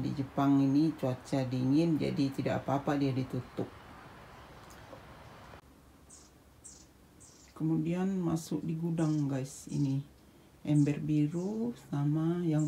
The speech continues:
tutup biru sama yang warna kuning ini. Nah, di sini tempat penyimpanannya, guys. Hmm. Oke, sekian dulu video saya. Semoga bermanfaat cara penyimpanan labu siam atau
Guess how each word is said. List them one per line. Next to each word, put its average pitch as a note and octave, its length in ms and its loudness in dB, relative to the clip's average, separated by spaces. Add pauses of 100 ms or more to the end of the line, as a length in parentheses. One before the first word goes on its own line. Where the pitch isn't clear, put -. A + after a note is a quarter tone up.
tutup D3 240 -4
biru D3+ 320 -2
sama D3+ 320 2
yang C#3+ 160 0
warna C#3 400 -2
kuning C3+ 240 0
ini. B2 240 -4 (640)
Nah, B2+ 240 0
di A#2+ 80 -6
sini D3+ 400 2
tempat C#3 400 -4
penyimpanannya, C3+ 720 0
guys. - 720 -8 (1200)
Hmm. A#2 400 -4 (1040)
Oke, F3+ 320 -6
sekian E3 400 0
dulu D#3+ 160 0
video D3+ 320 -2
saya. E3 320 -4
Semoga D#3 400 0
bermanfaat D3 960 -2 (560)
cara D3 240 2
penyimpanan C#3+ 960 0 (240)
labu C#3 240 -2
siam D3+ 480 0
atau E3+ 800 -4